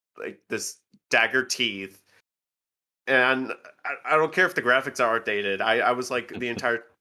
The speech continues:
Speaker 1: time I was playing through, I was like, "What the hell is that? What, what, what, what, what?" Like,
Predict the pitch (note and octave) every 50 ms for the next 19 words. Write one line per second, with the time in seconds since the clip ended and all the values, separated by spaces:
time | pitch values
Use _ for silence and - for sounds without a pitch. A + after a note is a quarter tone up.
0 | _ _ _ - C#3 B2+ B2 B2 A#2 A#2 A#2 A#2+ A#2+ A#2 - - B2+ A2+ A#2 A2
1 | A#2 A2+ A2 G#2+ G#2 G2+ A2 G2 G#2 A#2 C3+ - - - C3+ A#2+ A2+ A2+ A2+ A2+
2 | - A#2 A#2+ - - - B2 G#2 A#2 C3 A#2+ - C3+ C#3 A2+ C3+ - - - _
3 | _ - B2+ C3 A#2 A#2